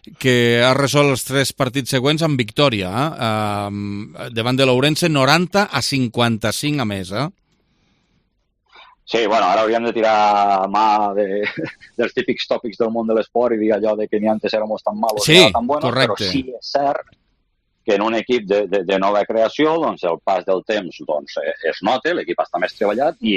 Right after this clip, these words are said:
Speaker 2: es nota, doncs, que Gerard Encuentra, bueno, peces importants com eren Vega o com eren Hasbrook,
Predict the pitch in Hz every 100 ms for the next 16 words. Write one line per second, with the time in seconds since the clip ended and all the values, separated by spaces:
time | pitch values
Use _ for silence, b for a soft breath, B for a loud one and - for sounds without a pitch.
0 | 85 87 98 92 - 110 101 87 82 76
1 | 76 82 85 85 104 101 117 117 87 87
2 | - 92 87 92 80 - 104 98 - 78
3 | 78 82 80 107 78 76 76 82 80 -
4 | 117 - 135 156